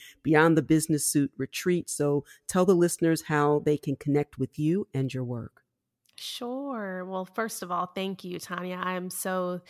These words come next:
Speaker 2: thrilled. I agree. There, I always say there are no such things as coincidences. This is a divine timing.
Speaker 1: Yes.
Speaker 2: And I'm excited and I'm just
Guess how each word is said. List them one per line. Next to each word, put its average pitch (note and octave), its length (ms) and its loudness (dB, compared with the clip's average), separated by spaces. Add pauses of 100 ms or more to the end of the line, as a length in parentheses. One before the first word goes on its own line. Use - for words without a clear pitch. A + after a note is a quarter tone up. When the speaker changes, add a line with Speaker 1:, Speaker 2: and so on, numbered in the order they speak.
(340)
Speaker 2:
thrilled. G3+ 280 4
I F#3+ 140 2
agree. F#3+ 380 -2
There, F#3+ 220 -2 (400)
I F3 220 -2
always F#3+ 380 2
say F#3 260 -4
there F3 140 -4
are E3+ 40 -6
no F3+ 160 -4
such - 260 -8
things F3+ 340 -6
as E3+ 160 -8
coincidences. F3 1040 -6 (140)
This F3+ 220 -8
is F3 180 -6
a E3+ 40 -8
divine E3+ 500 -2
timing. F#3 520 -4
Speaker 1:
Yes. D#3+ 360 0 (180)
Speaker 2:
And E3 460 -6
I'm D#3+ 300 -8
excited E3+ 800 -8
and D#3 380 -12
I'm D3+ 280 -14
just - 320 -10